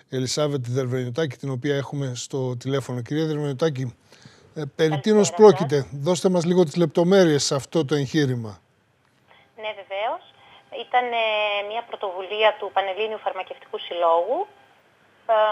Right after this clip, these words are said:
Speaker 2: σε συνεργασία με τους, ε, κατατόπους φαρμακευτικούς συλλόγους όλης της χώρας. Είναι μια πρωτοβουλία που εξελίσσεται ακόμα, ξεκίνησε από το δύο χιλιάδες δεκαεννιά και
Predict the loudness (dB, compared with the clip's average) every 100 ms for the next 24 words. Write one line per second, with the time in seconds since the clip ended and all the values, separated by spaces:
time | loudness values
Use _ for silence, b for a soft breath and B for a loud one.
0 | 0 -4 -6 -12 -8 -4 -4 -4 0 0
1 | 0 -6 -10 -18 -14 -2 0 0 -2 -6
2 | 0 -2 -2 -8 -6 -6 -10 -16 -14 -10
3 | -10 -10 -2 2 2 0 -2 -2 -4 -10
4 | -20 -6 -2 0 0 0 -4 _ b b
5 | _ _ -4 0 0 -2 -6 -6 -4 -2
6 | -2 -4 -8 -6 -6 -10 -14 -2 0 0
7 | 4 4 4 2 -4 -8 -10 -8 -10 -10
8 | -6 0 0 0 -8 -10 -4 -2 -2 -6
9 | -2 0 0 -2 0 0 -2 -10 _ _
10 | _ _ b b b b 2 6